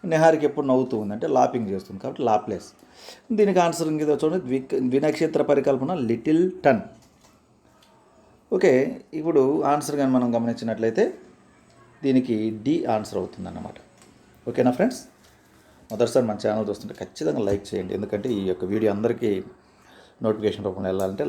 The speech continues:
లైక్ చేయాలి, షేర్ చేయాలి, సబ్స్క్రైబ్ చేసుకోవాలి ఫ్రెండ్స్. ఓకే, దీని మీద నెక్స్ట్ మనం బిట్కి వెళ్దాం.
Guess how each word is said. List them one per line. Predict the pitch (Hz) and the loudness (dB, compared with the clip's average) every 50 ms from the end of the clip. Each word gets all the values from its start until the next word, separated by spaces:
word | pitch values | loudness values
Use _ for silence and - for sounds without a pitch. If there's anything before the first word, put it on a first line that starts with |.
| 110 | -4
లైక్ | 101 104 - - | -6 -8 -6 -4
చేయాలి, | - 101 123 170 | -2 -2 -2 -2
షేర్ | 165 - 123 98 95 - - | -2 -2 -2 -2 -2 -4 -6
చేయాలి, | - 92 92 98 135 180 - - - _ _ _ _ _ - - | -6 -6 -4 -4 -6 -8 -10 -14 -20 _ _ _ _ _ -8 -6
సబ్స్క్రైబ్ | 101 - - - 92 - - - | -6 -6 -4 -4 -4 -4 -6 -10
చేసుకోవాలి | 82 - - - 85 - - | -16 -14 -12 -12 -12 -12 -12
ఫ్రెండ్స్. | - - - - - - - - - 113 | -12 -14 -14 -14 -16 -20 -20 -14 -10 -10
ఓకే, | 110 - - - - - - - _ _ _ - | -4 -4 -4 -4 -4 -10 -20 -20 _ _ _ -6
దీని | 120 113 110 | -4 -4 -2
మీద | 110 110 104 101 101 101 - - - - _ _ _ - - _ _ _ - | -2 -2 -2 -2 -4 -4 -6 -10 -16 -20 _ _ _ -20 -20 _ _ _ -4
నెక్స్ట్ | - 117 - - - 120 | -4 -4 -4 -4 -4 -4
మనం | 117 110 107 104 | -2 -2 -2 -4
బిట్కి | 101 110 - - 123 | -6 -8 -4 0 2
వెళ్దాం. | 117 127 185 262 | 2 2 2 0